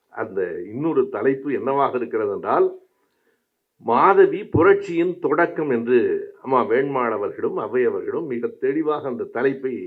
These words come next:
அவருடைய வரியிலிருந்து எடுத்து கொடுத்திருக்கிறார்கள். என்ன கவனிக்க வேண்டும்? மாதவியின்,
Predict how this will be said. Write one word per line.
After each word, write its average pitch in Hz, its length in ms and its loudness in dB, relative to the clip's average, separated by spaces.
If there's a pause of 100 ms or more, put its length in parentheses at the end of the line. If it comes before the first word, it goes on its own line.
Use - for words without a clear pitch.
(200)
அவருடைய 147 500 -4
வரியிலிருந்து 139 640 -2
எடுத்து 151 280 -4
கொடுத்திருக்கிறார்கள். 92 880 -6 (340)
என்ன 170 340 0
கவனிக்க 127 420 0
வேண்டும்? 113 580 -2 (800)
மாதவியின், 156 1000 0